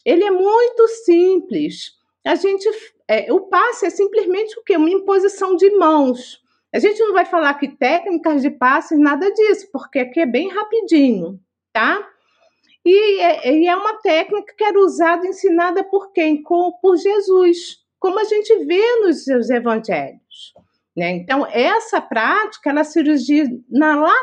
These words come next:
atrás, na cura lá do pri-, do cristianismo primitivo.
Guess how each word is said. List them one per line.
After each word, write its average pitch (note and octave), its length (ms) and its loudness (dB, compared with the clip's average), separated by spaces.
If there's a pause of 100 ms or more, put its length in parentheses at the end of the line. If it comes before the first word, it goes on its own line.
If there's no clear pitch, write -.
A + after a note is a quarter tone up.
atrás, E4+ 640 -2 (300)
na D4 260 2
cura E4 400 0
lá C#4+ 240 2
do G4 180 -2
pri-, D#4 340 0
do D4 120 -2
cristianismo D#4 800 2
primitivo. A#3+ 920 -2